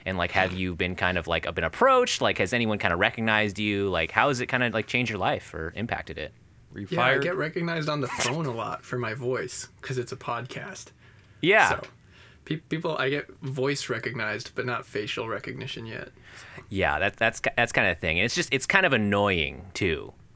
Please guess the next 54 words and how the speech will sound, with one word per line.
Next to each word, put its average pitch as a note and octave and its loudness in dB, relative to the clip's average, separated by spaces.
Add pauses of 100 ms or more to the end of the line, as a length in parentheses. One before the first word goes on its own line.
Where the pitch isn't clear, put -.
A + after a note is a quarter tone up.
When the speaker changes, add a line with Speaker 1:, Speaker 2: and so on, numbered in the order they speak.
Speaker 1:
Like, F2 0
when F#2 0
you're, E2+ 4
when F2+ 0
you're F2 2
talking, F#2 2
like, E2 0
to F#2 -2
customer E2 0
service D#3 4
or - 0
someone A#2 2
on G2+ 2
the - 2
line, G2 2
like, F#2+ -4
"Hey, C4+ 2
aren't, A3+ 0
aren't G#3+ 0
you B3+ 0
from A#3 -2
Good A3 -2
Boys A3 0
Gone G#3 2
Bland?" A#2 0
I'm B2+ 2
like, C3+ 2
"Yeah, G#3 8
I'm G3+ 4
Denali." F#3 6
Like, C#3+ 4
"Oh, C#3+ 4
whatever, C#3 4
get C3 2
over C3 4
it." B2+ 4
Like, E2 -2
seriously. A2+ -2 (140)
Speaker 3:
Yeah, B2 0
that's, B2 -4
Speaker 1:
So F#2+ 6
Speaker 3:
that's F2+ 4
exactly A#2 -2
what A#2 -2
happens A2 -6
to B2 -8
me. A2+ -8 (220)
I, C3 -2
I'll, C3+ -2
I'll B2+ -2
get B2+ -2
calls - -4
from B2 -6
scammers, C#3 -2